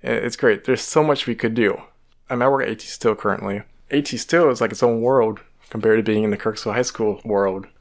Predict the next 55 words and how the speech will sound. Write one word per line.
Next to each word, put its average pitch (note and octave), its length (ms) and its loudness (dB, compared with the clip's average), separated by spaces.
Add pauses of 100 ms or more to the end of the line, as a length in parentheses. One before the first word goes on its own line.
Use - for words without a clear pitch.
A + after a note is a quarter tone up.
or A2 120 2
the G2+ 60 -2
Truman B2+ 340 2
world. G2 220 2
My G#2 200 -4 (140)
sister's A2+ 440 -2
a G#2+ 40 -6
Truman, G#2 460 -4 (100)
and G#2 200 -2
you A#2 60 4
have B2 100 4
these A2+ 180 0
little C3 180 2
worlds A#2 540 4
all A2+ 500 0 (400)
around A2 280 0
the G2 60 -4
Kirksville - 420 -2
area, G#2 440 2 (140)
and G#2+ 320 -8
they're A#2 180 2
all A#2+ 120 4
unique. G#2+ 560 -4 (120)
That's B2+ 260 -2
why A#2+ 140 4
I A2 40 2
suggest A2+ 460 -2
on G#2+ 60 0
my G2+ 100 0
Facebook C3 340 0
page, B2+ 380 0 (300)
you A#2+ 100 -2
have A2+ 60 -4
issues A2+ 260 0
that G#2 140 0
mean G#2 160 -2
a G#2 60 0
lot A2+ 200 -2
to A#2 140 -6
you, A2+ 260 -2
uh, G2 140 -4
feel B2 120 2
free A#2 160 2
to G#2 40 4
message A#2 320 0
me. C3+ 180 0
I - 60 -2
wanna A2 180 -2
hear A2+ 160 -2
from - 180 -4
you. A#2+ 180 -2 (280)
I'm A2+ 160 0
not A#2 160 4
a A2 60 4
one A#2+ 580 0